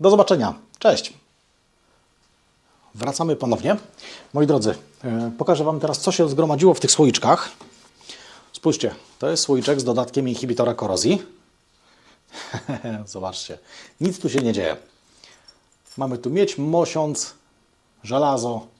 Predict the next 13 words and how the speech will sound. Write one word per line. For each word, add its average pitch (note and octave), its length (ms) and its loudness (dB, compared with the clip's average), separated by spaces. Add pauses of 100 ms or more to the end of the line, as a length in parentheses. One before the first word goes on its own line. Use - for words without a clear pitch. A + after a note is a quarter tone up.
(400)
aluminium. A2 680 0 (360)
Wszystko F3+ 380 -2
to, C#3+ 100 -2
co C3 120 -4
jest A#2 160 -2
w A#2 40 -4
instalacji. A#2+ 640 -4 (540)
Zobaczcie, C#3 440 0 (380)
nic D#3+ 300 -2
tu A2 100 -8
się G2 120 -10
nie F#2 120 -8
dzieje. D#2+ 240 -6